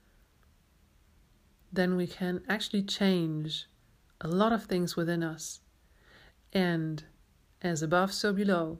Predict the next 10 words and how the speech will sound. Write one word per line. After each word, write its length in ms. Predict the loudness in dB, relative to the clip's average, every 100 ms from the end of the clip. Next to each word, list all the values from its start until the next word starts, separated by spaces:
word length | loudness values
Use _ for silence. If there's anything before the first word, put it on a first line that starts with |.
| -10 -6
as 220 | -4 -2
within, 360 | -2 0 0
so 200 | 0 -2
without. 560 | -2 0 2 0 -2 -8 -18 -20 -20 -20 -20 _ _ _ _ -20 -20 -6
The 100 | 0
moment 520 | 4 4 4 2 0
we 100 | 0
change 420 | -2 0 0 2 0
our 160 | -2
beliefs, 840 | -2 0 2 2 2 -2 -8 -14